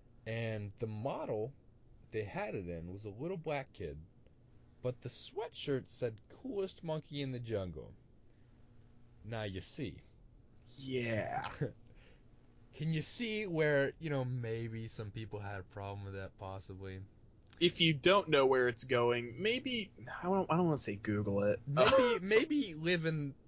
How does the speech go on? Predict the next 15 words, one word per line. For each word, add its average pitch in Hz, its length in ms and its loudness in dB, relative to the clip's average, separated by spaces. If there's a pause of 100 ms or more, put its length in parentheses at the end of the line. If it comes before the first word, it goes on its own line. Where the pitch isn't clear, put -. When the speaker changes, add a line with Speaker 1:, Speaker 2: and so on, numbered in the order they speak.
(220)
Speaker 1:
twenty 131 340 -2
eighteen. 87 260 -10 (800)
Speaker 2:
Yeah, 185 400 6
Speaker 1:
Easy. 104 200 -6
Speaker 2:
maybe 202 180 6
just 226 160 4
open 165 240 6
your 127 140 4
eyes 113 180 2
a 117 60 -2
little 117 160 0
bit. 127 300 2 (100)
Stay 160 100 8
Speaker 1:
Okay, 156 140 8
Speaker 2:
woke. 113 320 4